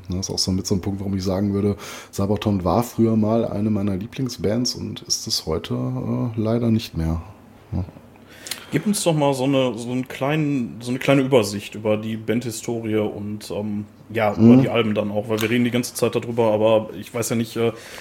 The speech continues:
Speaker 2: möglicherweise kennt der eine oder andere Zuhörer die Band nicht, was ich für äußerst unwahrscheinlich
Speaker 1: Mhm.
Speaker 2: halte bei einer Band, die sagt, wir werden größer als Iron Maiden je waren, so, aber ja.
Speaker 1: Ja, auf dem Weg dahin scheinen sie zu sein, ne? Aktuell sind natürlich noch nicht so,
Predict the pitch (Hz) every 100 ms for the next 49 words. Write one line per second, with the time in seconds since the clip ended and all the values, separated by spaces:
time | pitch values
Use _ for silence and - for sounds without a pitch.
0 | - 131 127 117 117 117 120 117 110 -
1 | 117 113 107 113 110 110 110 - 113 110
2 | 107 110 113 113 107 110 - 107 110 120
3 | 123 113 107 117 123 120 110 110 110 107
4 | 113 113 107 117 113 113 110 113 117 110
5 | 113 110 104 - 107 110 107 110 117 113
6 | 110 107 113 113 107 110 107 110 110 107
7 | 104 107 101 104 104 - - - - -
8 | 123 147 156 127 - 131 120 127 139 127
9 | 151 160 151 147 147 139 135 151 127 113
10 | 120 117 123 117 131 127 135 110 - 127
11 | - 120 135 - 151